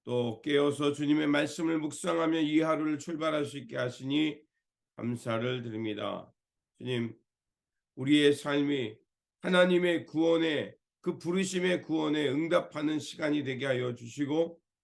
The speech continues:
또한 우리가 이 삶과 이 일상을 통해서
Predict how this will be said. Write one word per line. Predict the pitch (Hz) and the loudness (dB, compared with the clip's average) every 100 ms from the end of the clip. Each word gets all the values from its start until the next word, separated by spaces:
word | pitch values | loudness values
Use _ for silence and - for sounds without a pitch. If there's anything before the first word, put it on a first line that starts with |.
| _ _ _ _ - | _ _ _ _ -2
또한 | 135 139 | 0 2
우리가 | 139 143 143 | 0 2 2
이 | 139 147 151 | 2 0 0
삶과 | 147 151 151 147 - 135 127 127 110 113 | -2 -2 0 0 -6 -8 -2 0 0 -2
이 | 151 143 | 0 0
일상을 | 156 - 165 165 156 | 0 -2 -2 -2 -2
통해서 | 139 139 131 123 160 151 113 | -4 -4 -4 -4 -4 -4 -6